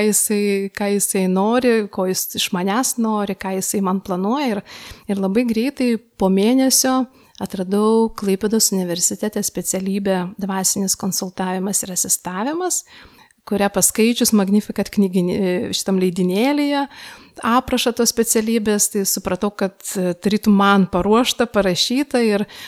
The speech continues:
per savaitę laiko tapau studente šitos specialybės ir taip pat tapau tikybos mokytoja savo čia Žemaičių Kalvarijos mokykloj, nes atsirado vieta, va taip viskas labai gražiai dėliojosi. Ir, e,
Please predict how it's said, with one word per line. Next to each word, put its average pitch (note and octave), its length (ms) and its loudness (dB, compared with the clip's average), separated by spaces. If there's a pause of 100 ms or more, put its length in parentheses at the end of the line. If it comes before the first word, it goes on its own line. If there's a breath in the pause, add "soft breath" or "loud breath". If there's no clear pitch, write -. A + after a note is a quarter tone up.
(160 loud breath)
per G3+ 180 0
savaitę G3 520 2
laiko G3+ 360 2
tapau G3 460 0
studente F#3 760 -2 (140)
šitos - 320 -2
specialybės C4 840 -2
ir G3+ 140 -8
taip G3 220 -8
pat G3 260 -6 (500 loud breath)
tapau G3 1000 0
tikybos F#3+ 500 0
mokytoja F#3+ 480 -2
savo F#3 300 -4
čia - 240 -6
Žemaičių G3 340 -2
Kalvarijos F#3 560 -2
mokykloj, C4+ 560 -2
nes A3+ 160 2
atsirado A3+ 540 -2
vieta, G#3+ 340 -4
va F#3+ 80 -6
taip - 240 -8
viskas G3+ 380 -4
labai G3+ 240 2
gražiai F#3+ 340 -2
dėliojosi. A3 640 -2 (920 loud breath)
Ir, G3+ 480 2
e, F#3 520 0